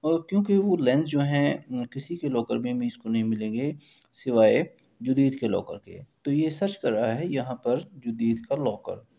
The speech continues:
तो तमाम लॉकर्स को हम one by one चेक करते हैं, जबकि यहाँ पर वो लॉकर मौजूद नहीं है, वो सेकंड फ्लोर पर ही वो लॉकर मौजूद है। तो चलते हैं हम सेकंड फ्लोर पर, अ, जुदीद के पास, जहाँ पर वो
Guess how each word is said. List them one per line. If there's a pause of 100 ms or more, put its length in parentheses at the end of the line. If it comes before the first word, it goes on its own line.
तो
तमाम
लॉकर्स
को
हम
one
by
one
चेक
करते
हैं,
जबकि
यहाँ
पर (360)
वो
लॉकर
मौजूद
नहीं
है,
वो
सेकंड
फ्लोर
पर
ही
वो
लॉकर
मौजूद
है।
तो
चलते
हैं
हम
सेकंड
फ्लोर
पर, (640)
अ,
जुदीद
के
पास,
जहाँ
पर
वो